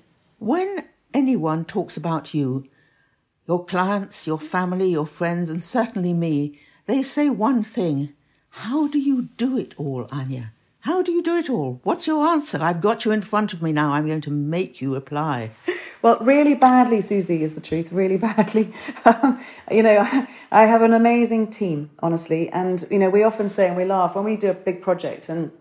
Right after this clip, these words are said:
Speaker 2: for example, I remember Chubby Hearts Over London, which was a big and complex project. We flew these twenty-nine, you know, heart-shaped helium balloons the size of double-decker buses. And it was really an amazing project.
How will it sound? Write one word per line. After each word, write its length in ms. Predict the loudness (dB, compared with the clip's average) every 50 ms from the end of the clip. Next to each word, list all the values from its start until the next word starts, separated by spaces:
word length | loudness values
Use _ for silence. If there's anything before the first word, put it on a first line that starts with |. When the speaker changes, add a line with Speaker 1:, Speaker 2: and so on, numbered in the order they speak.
| _ -8
Speaker 2:
for 80 | -6
example, 260 | -4 -4 -2 -4 -2
I 20 | -2
remember 220 | -2 -2 -2 -2
Chubby 300 | -2 -2 -2 -2 -2 -2
Hearts 260 | -2 -2 -2 -2 -2
Over 120 | -6 -4 -2
London, 280 | -4 -4 -4 -4 -6
which 120 | -8 -10 -10
was 100 | -6 -6
a 40 | -2
big 220 | 0 0 -2 -2
and 180 | -4 -8 -8 -10 -14 _ _ -6
complex 440 | 0 0 0 0 0 -4 -6 -6
project. 300 | -4 -4 -4 -4 -4 -4
We 80 | -6 -6
flew 200 | -6 -4 -6 -4
these 160 | -4 -6 -8
twenty-nine, 760 | -8 -8 -6 -6 -6 -6 -6 -6 -4 -4 -4 -4 -6 -8 -10 -12 -14 -20 -20 -20 -20 -16 _
you 100 | -4 -2
know, 140 | 0 0 0
heart-shaped 560 | -2 -2 -2 -2 -2 -2 0 0 -2 -2 -2
helium 280 | -2 -6 -4 -4 -4 -4
balloons 280 | -2 -2 -2 -2 -4 -6
the 40 |
size 260 | -6 -4 -4 -4 -4 -4
of 80 | -2
double-decker 440 | 0 0 0 0 -2 -6 -6 -8 -8
buses. 360 | -8 -8 -8 -10 -10 -10 -8
And 100 | -8 -6
it 60 | -6
was 120 | -6 -4 -2
really 200 | 0 0 2 0
an 80 | 0
amazing 560 | -2 -2 -2 -2 0 0 -2 -4 -4 -6 -8 -6
project. 440 | -6 -6 -6 -6 -8 -12 -12 -16